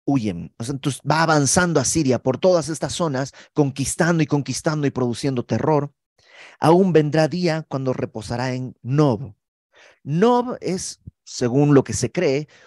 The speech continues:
una población ya muy cerca de Jerusalén. Entonces ha venido avanzando, digamos, ¿no? Desde, desde Veracruz, ha entrado Veracruz, Puebla, eh, Ciudad de México, eh, Tepeji del Río, este, ya, ya hasta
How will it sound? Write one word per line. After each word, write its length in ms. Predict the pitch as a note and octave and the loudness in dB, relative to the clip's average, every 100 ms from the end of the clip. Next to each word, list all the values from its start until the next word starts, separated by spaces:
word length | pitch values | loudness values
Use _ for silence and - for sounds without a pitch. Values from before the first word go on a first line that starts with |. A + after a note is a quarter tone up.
| - | -6
una 260 | D3+ E3+ | 0 0
población 460 | D#3+ C#3+ C#3+ - E3 | 2 2 2 0 -2
ya 160 | E3 F3+ | -2 -2
muy 280 | F3+ G3+ | 0 -2
cerca 420 | D#3+ - G#3+ F#3+ D3 | -2 -4 -6 -6 -10
de 100 | C3 | -8
Jerusalén. 600 | A#2 G#2+ G2 F2+ F#2 - _ _ _ | -6 -6 -6 -8 -10 -16 _ _ _
Entonces 240 | - C#3+ G3 | -2 2 4
ha 100 | F#3+ | 4
venido 300 | G3+ G3+ F#3+ | 4 6 6
avanzando, 600 | E3 C#3+ F#3+ F#3 C#3+ A#2 | 4 2 0 0 2 2
digamos, 400 | B2 C3+ A#2 A2+ | 2 0 -2 -2
¿no? 140 | C#3+ | -4
Desde, 340 | G2+ G#2+ G#2 - - - | -4 -6 -6 -8 -14 -16
desde 240 | - A2+ A#2 | -8 -4 -2
Veracruz, 720 | B2 A#2 - G3+ G3 F3+ C#3+ | -2 -2 4 6 8 6 2
ha 80 | C3 | -2
entrado 460 | B2+ D3+ D#3 C#3 C#3 | -4 -4 -2 -2 -2
Veracruz, 840 | B2 A#2 B2+ E3 D#3 D3 C#3 - - | -4 -6 0 2 4 2 -2 -6 -4
Puebla, 600 | D#3 D#3+ C#3+ C#3 C3+ B2 - - - - | -2 0 -2 -2 -2 -6 -18 -20 -20 -8
eh, 240 | A#2+ B2 | -4 -4
Ciudad 520 | G2+ - B2+ C3 C#3 | -4 -8 -2 0 2
de 140 | C#3 C3 | 0 -2
México, 760 | D#3+ E3+ C#3+ C3 - D3 C#3+ - - | -2 -4 -4 -8 -2 0 0 -4 -20
eh, 380 | - C#3 C#3 B2+ | -8 -2 -2 -2
Tepeji 580 | - C3+ - C#3+ C3+ C#3+ | -4 -8 -6 -6 -6 -6
del 280 | C3+ C3 B2+ | -4 -4 -4
Río, 680 | E3 F3 D#3+ D#3 D3 D3 C3 _ _ _ | -4 -4 -2 -2 -4 -6 -12 _ _ _
este, 680 | - C3+ - - B2+ B2 A2 G2 | -4 -4 -2 0 2 2 0 -4
ya, 160 | A#2+ | -8
ya 160 | B2 C3 | -6 -6
hasta 220 | C3 - | -6 -10